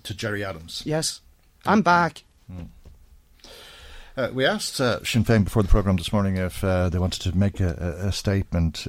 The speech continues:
Speaker 1: in advance of you coming on, and, uh, they said, uh, that Pierce McGowan had advised you to go to the Gardaí. Uh, and, uh, that's a, a, a position that Pierce McGowan and Sinn Féin, Pierce McGowan obviously a, a Sinn Féin councillor in Louth,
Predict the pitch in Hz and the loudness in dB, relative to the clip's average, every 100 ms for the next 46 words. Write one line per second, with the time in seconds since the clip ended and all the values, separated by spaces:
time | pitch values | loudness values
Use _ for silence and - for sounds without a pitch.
0 | - 101 95 98 104 98 - 85 78 87 | -4 0 2 4 4 2 0 -2 -2 -4
1 | 82 - - - - 98 87 92 95 85 | -4 -6 -14 -20 -6 -2 0 2 2 2
2 | 85 - 85 82 78 73 - 92 87 90 | 0 -2 -2 -2 -4 -6 -10 -6 -6 -4
3 | 87 - 101 87 - 98 87 85 85 90 | -4 -2 -2 -2 -6 -4 -2 -4 -2 0
4 | 85 82 - 71 - 110 - 90 92 101 | 0 -2 -6 -8 -4 -4 -2 -2 2 2
5 | 90 90 - - 90 98 87 80 87 87 | 2 -2 -8 -12 -2 -2 0 0 0 0
6 | - 80 80 - - 87 80 80 - - | -2 -4 -4 -8 -4 -2 -2 -6 -18 -20
7 | _ _ - 92 90 - 82 87 80 78 | _ _ 0 0 0 -6 0 2 2 0
8 | 85 69 - - - - - - - - | -2 -2 -10 -20 -20 -20 -20 -20 -18 -4
9 | 82 - 87 80 76 - 85 80 78 - | -4 -2 0 2 0 0 0 0 0 -2
10 | - 92 - 104 - 104 95 92 92 101 | 0 0 0 0 0 -2 -2 -2 0 0
11 | 92 85 82 82 80 80 - - 104 95 | 0 0 2 0 0 -4 -10 -4 -2 0
12 | 85 90 85 85 - 85 80 76 - - | -2 0 0 -2 -2 0 0 -2 -8 -12
13 | - 95 78 92 85 - 110 90 92 87 | -2 0 2 0 0 0 -2 0 0 0
14 | 85 - 87 82 80 85 - 85 - 87 | -2 -4 -4 -4 -4 -6 -6 -6 -4 -2
15 | 92 87 - 80 87 87 80 | -2 -4 -4 -4 -2 -2 -4